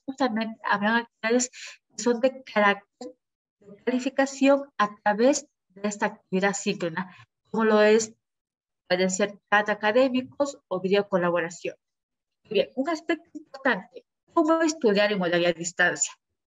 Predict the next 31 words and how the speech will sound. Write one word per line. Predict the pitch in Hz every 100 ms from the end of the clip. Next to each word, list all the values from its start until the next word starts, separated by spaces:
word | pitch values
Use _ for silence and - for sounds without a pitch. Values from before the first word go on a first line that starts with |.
| _
Como | 220 220
dije, | 240 277
este | 262
es | 247
un | 226 - -
cúmulo | 302 226 180
de |
información. | 180 185 165 175 - 185 175 - _ _ _ _ _ _ _ _ _ _ -
Lo | 196
van | 196 196
a | 196
ir | 190
discerniendo, | 196 190 208 220 233 247 - 190 196
discerniendo | 185 190 180 202 220
poco | - 180 190
a | 185
poco. | - 214 - _ - - - _ -
Primeramente, | 277 302 262 220 190 - -
algo | 254 269
importantísimo | 269 226 220 190 - - 214 185 185
que | -
salió | 180 180
de | 170
aquí. | 185 190 180 _ _ _ _ _ -
Venimos | 226 247 262 269
de | 226
una | 226 226 247 208
autorrealización. | 214 214 - 185 170 165 175 - 175 160 - -
Primeramente, | 247 254 247 247 240
felicitarles. | 240 185 175 - - - 156 165 - _ _ _ _
Estudiar | 214 214 226 214 247 254